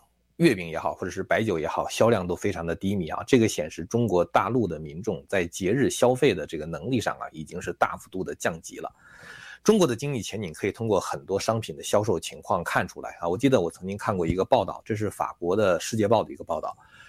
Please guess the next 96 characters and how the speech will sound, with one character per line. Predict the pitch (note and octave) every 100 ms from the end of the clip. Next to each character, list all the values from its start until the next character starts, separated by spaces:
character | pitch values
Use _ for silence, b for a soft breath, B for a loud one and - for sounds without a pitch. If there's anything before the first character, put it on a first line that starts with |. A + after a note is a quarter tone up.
| B
说 | - D3+ C#3+
这 | C#3+ A2+
个 | F2+ E2
过 | - D3+
去 | A#2 F3+ G2
啊， | D2 - _ _ -
中 | D#3+
国 | C3 A#2
的 |
中 | A2 F3
产 | - -
阶 | - F#2
级 | D#2
呢， | D#2 -
都 | A2
希 | G#2+ A#2
望 | G2 D2+
能 | F2
够 | F2
在 | E2 E2+
家 | - G#2+
里 | E2+
边 | C#2+ D2+
买 | E2 -
一 |
架 | E2 D#2
钢 | - G2
琴 | G#2 - -
啊， | -
它 | G#2+
既 | G#2 C#3
是 | G#2+
一 | G2+
种 | F2+ F2
品 | - -
味 | A2 G#2+
的 | E2
象 | E2 E2
征， | D#2 C#2+ -
同 | A2+ C#3
时 | -
呢， | E2 D2+ B B
也 | - G2
能 | F2
够 | G2+
培 | - - G#2
养 | C#2+
子 | - - A#2
女 | -
的 | - - _
艺 | C3+ F#2+
术 | D#2+ C#2 -
爱 | B2
好。 | - - B B B B B -
所 | -
以 | F3+
呢， | G#2+
这 | G#2 A#2+
个 | G2
钢 | D3 E3+
琴 | E3 F2
呢， | F2 F2+
就 | E2+ G#2
是， | - F#2+
是 | F2+ G2+
中 | F#2+ B2
国 | G#2
中 | G2+ B2+
产 | A2
阶 | - F#2+
级 | F#2 F2+
基 | A#2
本 | F2+
上 | D2
来 |
说 | F2+
像 | F#2+ G2
是 | F2+ E2+
一 |
个 | F#2
标 | A#2 A#2
配 | - B2+
一 | D#2+
样 | D#2 -
哈， | -
希 | - A#2
望 | A2
自 | F2+ G2
己 | D#2+
的 | D#2+ D#2
子 | - - G2+
女 | F#2
能 | C#2+ F2
够 | F2 D#2+
就 | - E2+
是 | - D2